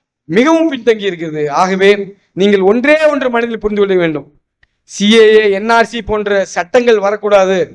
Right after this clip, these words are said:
இந்த இந்தியா போன்ற தன்முக தண்ட தேசத்திலே எல்லோ மக்களும் சமமாக வாழ வேண்டும், இங்கு எல்லோருக்கும் எல்லா உரிமை இருக்கும் என்று சொன்னால், அதை நிலைநாட்ட வேண்டும் என்றால் சொன்னால், அது உங்களுடைய கரங்கள் தான் இருக்கிறது. நீங்க வக்கீலா வரணும், நீதிபதியா வரணும்,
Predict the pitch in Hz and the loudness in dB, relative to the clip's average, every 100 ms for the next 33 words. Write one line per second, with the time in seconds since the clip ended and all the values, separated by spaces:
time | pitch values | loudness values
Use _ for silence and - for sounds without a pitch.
0 | _ _ _ _ _ 180 214 220 196 - | _ _ _ _ _ -4 0 0 -2 -8
1 | _ 190 226 269 269 254 254 247 247 240 | _ -8 0 2 2 2 2 0 0 -2
2 | 254 247 226 220 220 175 202 226 233 220 | -2 0 -2 -2 -4 -2 0 0 0 0
3 | 214 196 - _ 151 214 254 285 277 247 | 2 0 -2 _ -4 0 4 6 6 2
4 | - 254 240 208 254 269 247 240 226 220 | -6 -10 -4 -2 2 2 2 2 0 -2
5 | 214 214 208 180 - 202 233 214 240 302 | -2 -2 -4 -6 -8 -4 -2 0 2 4
6 | 302 294 269 233 277 320 294 277 262 247 | 2 0 -4 0 2 2 0 -4 -10 -10
7 | 240 226 220 202 214 196 208 190 - _ | -10 -12 -10 -6 -4 0 0 0 -4 _
8 | 185 208 208 269 285 269 247 233 220 208 | 0 2 4 4 4 2 0 -2 -4 -6
9 | 202 190 190 190 202 190 - _ 156 170 | -4 -4 -4 -2 0 0 -4 _ -4 -2
10 | 175 214 220 202 180 180 180 175 165 156 | 0 2 4 4 2 0 0 0 0 -2
11 | 143 135 123 123 123 _ _ _ _ _ | -6 -8 -12 -12 -16 _ _ _ _ _
12 | - 180 190 185 190 254 262 247 233 220 | -2 2 2 0 0 0 2 2 0 0
13 | 180 - _ - 196 247 262 262 262 262 | -4 -8 _ -6 0 2 4 4 4 2
14 | 247 233 | 2 0